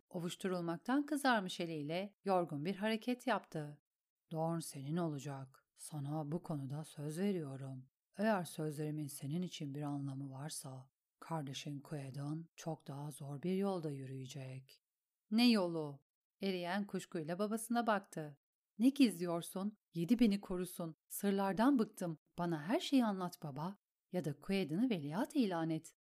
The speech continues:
Baltasıyla Hotah'ı çağır ve kuzenlerimin yanında ölmeme izin ver." "Kardeşimin çocuklarına zarar vereceğime inanıyor musun gerçekten?" Prens Doran yüzünü buruşturdu.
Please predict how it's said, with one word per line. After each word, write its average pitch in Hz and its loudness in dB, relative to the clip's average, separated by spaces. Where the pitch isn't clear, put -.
Baltasıyla 233 0
Hotah'ı 175 -2
çağır 175 -2
ve 196 0
kuzenlerimin 170 2
yanında 220 8
ölmeme 180 0
izin 170 0
ver." 156 -2
"Kardeşimin 151 -2
çocuklarına 151 -4
zarar 151 -2
vereceğime 147 -2
inanıyor 139 -4
musun 165 -4
gerçekten?" 143 -6
Prens 196 0
Doran 175 2
yüzünü 214 0
buruşturdu. 165 -2